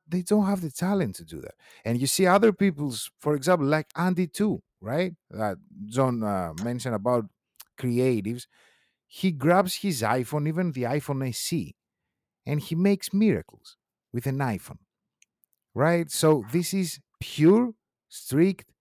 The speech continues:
talent. If you remember D'Alessandri, who created a, a new era on video editing, he created the Watchtower of Turkey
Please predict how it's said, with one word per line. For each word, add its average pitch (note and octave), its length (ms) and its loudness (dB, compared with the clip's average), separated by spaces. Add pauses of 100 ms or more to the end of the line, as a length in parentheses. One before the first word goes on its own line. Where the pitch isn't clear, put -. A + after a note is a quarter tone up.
(200)
talent. D3+ 380 0 (240)
If E3+ 140 -6
you A3+ 100 0
remember E3+ 420 2
D'Alessandri, A2+ 800 -2 (600)
who E3 320 4
created F3 560 0
a, G#2+ 460 -2 (340)
a A#2 240 -4
new F3 400 6
era A#2+ 400 4 (100)
on G#2 180 -4
video G#2 300 -2
editing, F2+ 420 -6 (480)
he G#3+ 540 0
created D#3+ 680 4
the B2+ 120 2
Watchtower D#3+ 520 2
of B2 180 0
Turkey D3+ 500 -2